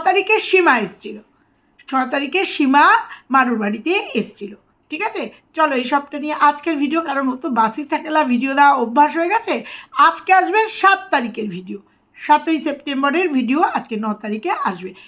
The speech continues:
একদিন গ্যাপ, সেটা ম্যানেজ করতে হবে। সবটা নিয়ে আজকের ভিডিও। চল, হ্যালো বন্ধুরা, কেমন আছো তোমরা? নিশ্চয়ই ভালো আছো, আমিও ভালো আছি। এই ভিউয়ার্সগুলো না খুব পাজি, খুব দুষ্টু ভিউয়ার্স।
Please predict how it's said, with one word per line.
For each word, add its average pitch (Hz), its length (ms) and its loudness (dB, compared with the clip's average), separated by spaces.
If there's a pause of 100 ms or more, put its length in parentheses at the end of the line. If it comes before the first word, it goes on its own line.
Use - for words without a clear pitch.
(120)
একদিন 277 380 0
গ্যাপ, 262 240 4 (120)
সেটা 226 160 -8
ম্যানেজ 214 360 -4
করতে - 240 -20
হবে। 214 120 -16 (260)
সবটা 311 360 0
নিয়ে 294 200 -2 (140)
আজকের 220 340 -6
ভিডিও। 185 280 -8 (180)
চল, 269 200 -16 (120)
হ্যালো 302 240 -6
বন্ধুরা, 339 360 2
কেমন 285 280 -2
আছো 294 160 -4
তোমরা? 269 300 -4
নিশ্চয়ই 240 340 -6
ভালো 233 260 -8
আছো, 226 180 -10
আমিও 240 340 -4
ভালো 190 240 -8
আছি। 196 200 -12
এই 185 60 -12
ভিউয়ার্সগুলো 262 640 -2
না 302 120 -2 (140)
খুব 247 200 -16
পাজি, 175 320 -14 (760)
খুব 466 220 4 (120)
দুষ্টু 440 380 2
ভিউয়ার্স। 381 500 4